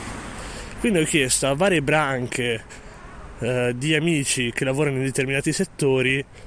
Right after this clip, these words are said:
di dirmi per loro, in quei settori, dove c'è stata la maggiore innovazione e che cos'è per loro stessi la vera innovazione. Questo episodio uscirà per fine del mese, molto probabilmente. Vedrò di rinarrarlo per bene,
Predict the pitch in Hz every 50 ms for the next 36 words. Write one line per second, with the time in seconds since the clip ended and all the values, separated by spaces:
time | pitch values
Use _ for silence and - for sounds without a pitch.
0 | - - - - - - - - - - - - - - - - - - - -
1 | - - - - 156 190 185 160 160 170 151 135 113 113 120 120 113 - 165 151
2 | 147 147 151 139 127 123 113 110 117 113 - - 127 139 127 143 131 - 170 151
3 | - - 135 131 120 120 131 127 120 - 135 - 143 127 123 120 127 127 131 139
4 | 131 156 139 127 120 123 123 135 170 - - - - 120 110 113 113 117 117 113
5 | - - 147 147 147 - - 175 165 127 135 131 - 135 117 123 123 120 120 120
6 | 120 113 - - - 110 107 - - - 113 113 113 - - - - - - -
7 | - - - - - - 151 147 127 131 123 120 113 117 117 107 104 101 - -
8 | - 110 101 95 90 92 73 - - - - - - - - - - - - -
9 | - - - - - - 143 - - 160 156 156 151 202 226 208 202 226 208 170
10 | - - 151 139 139 139 131 - 139 135 135 135 131 135 131 131 127 - - 165
11 | 180 175 151 135 131 127 127 131 127 127 117 135 131 131 127 123 123 120 - 123
12 | - 120 120 120 123 120 117 117 120 120 117 117 - 156 180 180 170 - - -
13 | - - - - - - - - - - - - - - - - - - - -
14 | - - 123 131 131 127 147 143 131 135 123 131 165 160 151 139 135 127 139 135
15 | 135 123 123 131 117 - 123 117 110 123 120 117 120 143 185 208